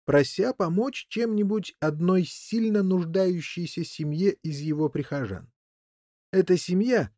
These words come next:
э, впрочем, ведь вы совершенно не знакомы с Испанией,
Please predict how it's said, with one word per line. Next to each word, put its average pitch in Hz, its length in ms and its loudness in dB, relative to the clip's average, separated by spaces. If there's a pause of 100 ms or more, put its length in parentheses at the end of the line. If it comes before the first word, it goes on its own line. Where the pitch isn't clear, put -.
(580)
э, 117 440 -6 (120)
впрочем, 175 540 -4
ведь 160 240 -8
вы 175 120 -2
совершенно 170 580 -4
не 165 180 0
знакомы 160 580 0
с - 100 -12
Испанией, 110 760 -2